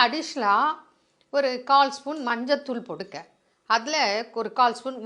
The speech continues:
ஓமம் போடுங்க. ஓமம் போட்டு நீங்க அந்த தண்ணியில கொதிக்க வச்சு அது வேது பிடிக்கும்போது உங்களுக்கு அதனால ஆக்சிஜன் ப்ராப்ளம் வராது.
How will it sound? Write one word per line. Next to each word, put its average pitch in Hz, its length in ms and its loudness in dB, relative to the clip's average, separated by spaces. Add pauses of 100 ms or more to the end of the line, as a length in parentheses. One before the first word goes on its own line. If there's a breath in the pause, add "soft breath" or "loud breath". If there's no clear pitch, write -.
(120)
ஓமம் 359 480 0
போடுங்க. - 280 -10 (1800)
ஓமம் 311 520 2
போட்டு 208 340 -6 (160)
நீங்க 226 220 -4
அந்த 202 220 0 (600 soft breath)
தண்ணியில 240 360 0 (280)
கொதிக்க 233 320 -4
வச்சு 220 380 -6 (260)
அது 190 120 -8 (240)
வேது 247 260 -6
பிடிக்கும்போது 202 760 -8 (580 soft breath)
உங்களுக்கு 226 460 -6
அதனால 226 480 -4 (220)
ஆக்சிஜன் 262 760 -4
ப்ராப்ளம் 226 500 -6 (200)
வராது. 190 600 -6